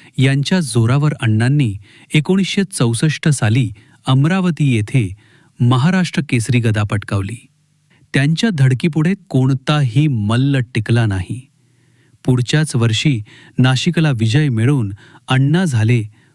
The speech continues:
पहिले डबल महाराष्ट्र केसरी. या कामगिरीने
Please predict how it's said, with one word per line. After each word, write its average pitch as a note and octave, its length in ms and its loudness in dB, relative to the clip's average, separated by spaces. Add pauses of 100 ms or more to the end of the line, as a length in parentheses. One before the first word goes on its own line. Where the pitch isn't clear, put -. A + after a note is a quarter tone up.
(180)
पहिले C3+ 420 2 (260)
डबल C3 380 0
महाराष्ट्र G#2+ 640 0
केसरी. G#2 400 -4 (1160)
या A#2 160 2 (100)
कामगिरीने A2 640 0